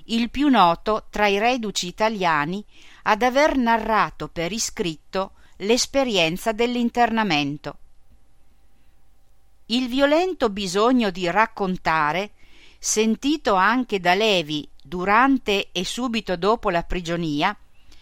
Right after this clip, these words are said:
tende a caricarsi di dubbi e ad essere offuscato dal ritegno,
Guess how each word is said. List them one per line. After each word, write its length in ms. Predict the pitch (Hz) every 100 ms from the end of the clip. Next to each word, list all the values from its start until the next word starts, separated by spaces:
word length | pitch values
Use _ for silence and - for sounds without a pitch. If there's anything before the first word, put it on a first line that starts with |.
| - - -
tende 520 | 262 233 185 160 160
a 140 | - 180
caricarsi 920 | 214 208 226 - 247 214 185 - 160
di 180 | 165 156
dubbi 520 | 214 233 101 135 139 - - -
e 140 | - 240
ad 160 | 254
essere 520 | 220 196 - 190 180 -
offuscato 960 | 220 233 - 277 - - 180 175 -
dal 180 | 233 233
ritegno, 800 | 233 226 - 185 156 143 143 147